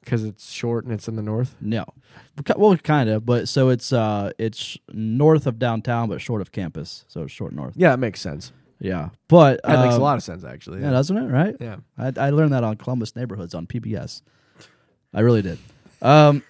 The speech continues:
Speaker 2: <laughs> great, great, great series. They, they go through every neighborhood in Columbus and they tell you about, like, everything about it.
Speaker 1: Wow.
Speaker 2: Um, mine is I like how everything is, like, fifteen minutes away. Because, like, we have a very good city in terms of, like, what you said, nightlife. Like,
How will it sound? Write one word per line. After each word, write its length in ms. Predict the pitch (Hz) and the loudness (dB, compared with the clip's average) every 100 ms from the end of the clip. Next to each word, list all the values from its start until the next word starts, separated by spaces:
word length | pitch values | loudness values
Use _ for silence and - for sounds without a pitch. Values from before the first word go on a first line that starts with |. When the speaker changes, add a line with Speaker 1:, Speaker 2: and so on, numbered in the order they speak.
| _ _ - | _ _ 0
Speaker 2:
<laughs> 360 | 143 123 - - | 2 2 0 6
great, 340 | 160 160 _ | 6 6 _
great, 380 | 131 156 143 - | 6 6 6 0
great 240 | 131 139 113 | 2 2 2
series. 400 | 135 110 90 - | 2 2 -2 -6
They, 220 | 117 110 - | -8 -6 -2
they 120 | 120 | 2
go 160 | 131 | 4
through 200 | 131 123 | 6 6
every 200 | 120 127 | 6 4
neighborhood 400 | 127 127 123 127 | 6 6 6 4
in 80 | 113 | 2
Columbus 380 | 107 110 113 110 | -2 0 0 0
and 100 | 110 | -2
they 80 | 95 | -2
tell 160 | 110 104 | -2 -2
you 120 | 98 | -2
about, 300 | 101 92 - - | -4 -6 -8 -8
like, 160 | 85 - | -10 -6
everything 300 | 95 95 87 | -6 -4 -6
about 220 | 85 - | -8 -10
it. 80 | - - | -12 -6
Speaker 1:
Wow. 340 | 110 147 98 _ _ | -2 -2 -2 _ _
Speaker 2:
Um, 600 | - 117 117 117 110 110 - _ _ _ - | -2 2 4 4 2 -2 -8 _ _ _ 2
mine 400 | 135 143 170 233 | 8 8 8 6
is 160 | 175 143 | 6 6
I 60 | |
like 200 | 131 135 | 6 6
how 80 | 139 | 6
everything 320 | 127 131 131 | 6 4 2
is, 120 | 123 | 2
like, 140 | 117 107 | -2 -4
fifteen 380 | - 123 127 113 | -6 -6 -2 -2
minutes 180 | 107 104 | -2 -2
away. 280 | 85 101 - _ _ _ _ _ _ _ _ _ _ _ _ _ - - _ | -4 -4 -8 _ _ _ _ _ _ _ _ _ _ _ _ _ -20 -20 _
Because, 240 | 139 185 170 | 4 6 6
like, 140 | 165 | 6
we 100 | 165 | 6
have 340 | 147 170 202 190 | 8 10 8 6
a 60 | |
very 320 | 135 151 156 139 | 4 6 6 4
good 240 | 139 135 | 2 0
city 280 | - 135 131 | 0 -2 0
in 120 | 117 | -2
terms 240 | 131 127 | 0 -2
of, 40 | 117 | -2
like, 140 | 110 | -2
what 120 | 113 123 | -2 -2
you 80 | |
said, 180 | 143 131 | 0 0
nightlife. 480 | 120 131 78 67 - | 0 -2 -2 -6 -6
Like, 140 | 98 | -6